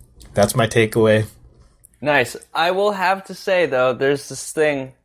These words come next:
Speaker 2: that the little things do matter, right? And that's what it looks like that the quote was coming from. And, of course, work is not below you. It's,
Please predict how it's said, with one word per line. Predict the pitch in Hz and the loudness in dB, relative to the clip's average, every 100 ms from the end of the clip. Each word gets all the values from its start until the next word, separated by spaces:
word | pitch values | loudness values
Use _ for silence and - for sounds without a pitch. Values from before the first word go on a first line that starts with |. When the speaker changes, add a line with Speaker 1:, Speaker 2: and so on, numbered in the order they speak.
| _ _ - _ - | _ _ -20 _ -2
Speaker 2:
that | 127 123 - _ | 0 0 -4 _
the | 143 156 | -2 2
little | 170 175 | 2 0
things | 165 151 131 - | 0 -4 -4 -6
do | 131 | -6
matter, | 113 101 101 | -4 -4 -2
right? | 107 107 - | 0 -2 -4
And | 117 113 110 - | -6 -6 -6 -8
that's | 127 - | -8 -6
what | 131 143 131 - | -2 0 -2 -2
it | |
looks | 135 139 - | -4 -2 -4
like | 127 - | -6 -6
that | 123 117 110 - _ _ | -4 0 -2 -4 _ _
the | 113 110 | -10 -10
quote | - 135 123 | -4 0 0
was | 117 - | -4 -8
coming | 117 113 | -8 -8
from. | 107 113 113 117 - _ _ _ _ _ _ | -4 -2 -2 -6 -16 _ _ _ _ _ _
And, | 127 131 127 123 117 | -4 -2 0 -2 -4
of | - - | -10 0
course, | 127 123 | 0 2
work | 135 131 - - | 2 0 -2 -8
is | 113 117 - _ - | -6 -6 -10 _ -14
not | 127 143 - | -4 -2 -2
below | 113 113 110 | -6 -6 -4
you. | 107 107 113 - - - - _ _ - | -6 -10 -14 -20 -20 -20 -20 _ _ -10
It's, | 127 - - | -8 -8 -10